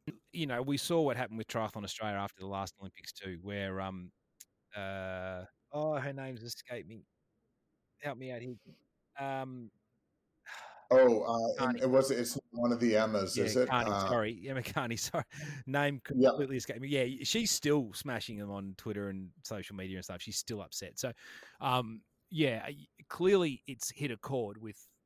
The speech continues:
Speaker 1: a number of people. And I think Triathlon Australia, more than any other federation, has had its fair share of controversy, uh, through this process. And no doubt there would be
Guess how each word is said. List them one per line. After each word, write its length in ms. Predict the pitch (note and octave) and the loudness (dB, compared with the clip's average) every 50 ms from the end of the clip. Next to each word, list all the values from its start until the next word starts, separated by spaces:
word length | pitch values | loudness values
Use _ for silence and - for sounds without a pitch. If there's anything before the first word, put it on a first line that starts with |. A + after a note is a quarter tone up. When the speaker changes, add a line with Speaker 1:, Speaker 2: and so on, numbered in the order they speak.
| _ _ _ _ | _ _ _ _
Speaker 1:
a 80 | - A#2 | -10 -8
number 340 | A#2 A#2 A2+ A2 G#2+ G#2 G2 | -6 -6 -6 -4 -4 -6 -6
of 140 | F#2+ - - | -6 -8 -8
people. 320 | G#2+ G2+ G2+ - G2+ G#2 | -8 -8 -8 -8 -8 -6
And 180 | B2 C#3 C#3 - | -6 -6 -6 -4
I 100 | G#2 C3 | -4 -4
think 380 | B2 - - D3 D3+ C#3 - - | -4 -4 -4 -4 -4 -6 -10 -12
Triathlon 380 | - - C#3 B2 A#2 - B2 A2 | -6 -4 -2 -2 -2 -4 -8 -10
Australia, 340 | G#2+ - - A#2 G#2+ G#2+ G#2 | -10 -10 -10 -8 -8 -8 -8
more 200 | G#2 G#2 G#2 G#2 | -6 -6 -6 -6
than 120 | G2+ G2+ | -6 -8
any 180 | G2+ G2+ G#2+ G#2 | -8 -8 -8 -8
other 140 | G2+ G2+ G2+ | -8 -8 -8
federation, 560 | - - G#2+ G2 G2 F#2+ G2 G#2 - G#2 G2+ | -8 -8 -8 -8 -6 -6 -8 -8 -10 -10 -12
has 160 | F#2+ G#2 F#2 | -10 -10 -10
had 280 | E2+ F#2+ G#2 G2 F2+ - - | -8 -8 -8 -8 -10 -12 -14
its 360 | A2+ G#2+ - - - - - _ - | -14 -10 -8 -6 -6 -6 -8 _ -16
fair 260 | - - A#2 G#2+ G2+ | -10 -8 -6 -6 -6
share 260 | - - G#2 G2 G2 | -6 -6 -6 -6 -8
of 120 | F#2+ F#2+ | -8 -10
controversy, 720 | - - G#2+ G2 F#2+ G#2 F#2 F#2 G2 G2 F#2 - - F#2+ - _ _ _ _ _ _ _ _ _ _ _ _ - | -12 -12 -12 -12 -12 -12 -12 -10 -10 -10 -10 -10 -12 -12 -14 _ _ _ _ _ _ _ _ _ _ _ _ -8
uh, 300 | G#2 G2+ G2+ G2+ G2 G2 | -6 -4 -2 -2 -4 -6
through 220 | - - C3+ B2 G2 | -4 -2 -2 0 0
this 100 | G2 E2+ | -2 -6
process. 560 | - - G#2 F2+ F2 - - - - - - - _ _ _ _ _ _ _ - | -8 -8 -8 -6 -6 -8 -10 -10 -10 -12 -12 -14 _ _ _ _ _ _ _ -8
And 260 | G#2+ G#2+ G#2 G2+ G2 F#2+ - | -8 -6 -6 -8 -10 -12 -12
no 260 | - B2+ B2 B2 A2 | -10 -8 -6 -4 -4
doubt 260 | G2 G#2 G2+ F#2+ F#2 - | -4 -4 -6 -6 -8 -10
there 160 | A2 G#2+ G2+ | -10 -8 -8
would 180 | F#2+ F#2+ F#2 F2+ | -6 -8 -8 -8
be 360 | - G#2 G2 G2+ G2 F#2+ - | -8 -6 -6 -6 -6 -10 -12